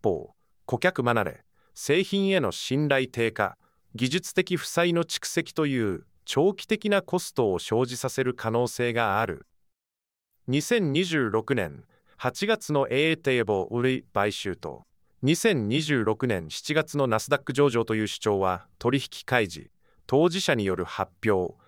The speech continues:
証券届出書が提示されるまでは、確定した事実として扱うことは難しい。提示された百十七億ドルと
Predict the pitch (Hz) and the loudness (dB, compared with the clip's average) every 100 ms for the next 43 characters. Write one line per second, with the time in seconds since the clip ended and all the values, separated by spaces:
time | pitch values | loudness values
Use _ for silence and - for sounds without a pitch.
0 | _ _ _ - 160 180 190 180 170 170 | _ _ _ -2 0 2 0 2 0 2
1 | 165 - 143 123 117 131 127 - 123 123 | 0 0 0 0 2 0 0 -2 0 2
2 | 120 101 80 67 _ _ _ - 127 - | 2 0 -2 -8 _ _ _ -4 -2 0
3 | - 208 - 202 147 175 180 - 120 - | 2 2 2 -2 0 -4 -6 -4 -4 0
4 | 110 107 - 165 160 160 180 98 87 87 | 0 0 0 -2 0 0 0 0 -2 -4
5 | 135 127 123 95 - - _ _ _ _ | -2 -2 -4 -6 -8 -20 _ _ _ _
6 | _ _ _ _ _ _ _ _ - 127 | _ _ _ _ _ _ _ _ 0 0
7 | 123 123 131 123 123 120 104 - 135 175 | 0 -2 -2 0 0 0 -4 -6 -4 -2
8 | 156 180 185 180 175 165 160 127 98 - | 0 0 2 4 2 2 2 2 0 -2
9 | 82 - | -6 -8